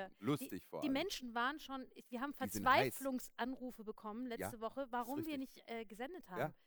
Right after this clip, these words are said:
Speaker 2: Ja?
Speaker 1: Es gab Suizidversuche.
Speaker 2: Es gab Suizidandrohungen. Versuche
Speaker 1: Mhm.
Speaker 2: weiß ich nicht, es gab Androhungen.
Speaker 1: Ich hab gehört, Versuche.
Speaker 2: So,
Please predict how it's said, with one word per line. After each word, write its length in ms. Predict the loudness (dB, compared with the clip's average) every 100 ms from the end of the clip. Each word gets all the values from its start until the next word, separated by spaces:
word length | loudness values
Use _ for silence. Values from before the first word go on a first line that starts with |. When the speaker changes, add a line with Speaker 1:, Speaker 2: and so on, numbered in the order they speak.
| _ _ _
Speaker 2:
Ja? 180 | 0 0
Speaker 1:
Es 100 | 2
gab 180 | 6 6
Suizidversuche. 880 | 4 0 0 -2 -6 -2 -2 -2 -4
Speaker 2:
Es 160 | -4 0
gab 300 | 2 2 0
Suizidandrohungen. 1400 | -8 -8 -8 -10 -12 4 6 6 2 -4 -6 -8 -10 -12 -8
Versuche 320 | -4 -2 0
Speaker 1:
Mhm. 20 |
Speaker 2:
weiß 180 | 0 0
ich 60 | -4
nicht, 120 | -10
es 60 | -8
gab 200 | -6 -4
Androhungen. 480 | -4 -4 -4 -2 -2
Speaker 1:
Ich 140 | -2
hab 160 | -2 -4
gehört, 240 | -6 -6
Versuche. 320 | -8 -14 -12
Speaker 2:
So, 100 | -8